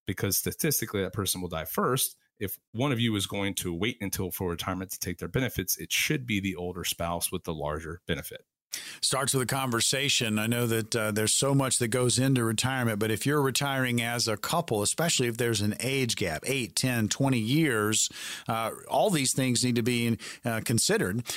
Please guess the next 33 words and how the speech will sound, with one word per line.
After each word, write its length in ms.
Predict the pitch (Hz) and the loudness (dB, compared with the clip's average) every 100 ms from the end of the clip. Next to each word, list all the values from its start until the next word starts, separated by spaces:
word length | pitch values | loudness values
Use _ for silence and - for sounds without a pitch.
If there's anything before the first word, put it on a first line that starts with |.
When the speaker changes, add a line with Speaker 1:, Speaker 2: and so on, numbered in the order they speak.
| - | -6
Speaker 2:
as 200 | 123 120 | -2 0
you 80 | 123 | 2
make 320 | 123 131 139 | 4 2 0
your 120 | 135 117 | 0 0
plan, 360 | - 135 117 | 0 0 2
as 120 | 110 | 2
you 80 | 104 | 4
move 260 | 110 117 110 | 4 4 0
towards 340 | - 113 110 | 0 0 2
your 80 | 110 | 0
golden 400 | 101 107 101 98 | 2 2 2 4
years. 320 | 98 92 85 | 4 2 2
So 80 | 107 | 0
we're 100 | 101 | 0
talking 320 | 101 135 151 | 0 0 0
about 240 | 135 139 175 | 0 0 0
it, 100 | 135 | 0
you 100 | 120 | -2
know, 100 | 110 | 0
things 360 | 131 135 131 | 2 2 4
you 100 | 131 | 4
should 200 | 120 147 | 4 2
be 120 | 135 | 2
doing. 320 | 131 135 170 165 | 2 4 4 4
You're 120 | 123 | 4
listening 300 | 131 - 123 | 2 2 2
to 100 | 113 | 2
Simon 340 | - 131 127 | 2 2 2
and 100 | 120 | 2
Simon 280 | 123 127 117 | 2 2 2
Financial's 540 | 127 123 131 120 120 | 2 0 0 0 2
Retirement 580 | 113 113 135 127 117 110 | 2 0 0 2 2 2
Roux. 340 | 98 131 170 | 4 4 4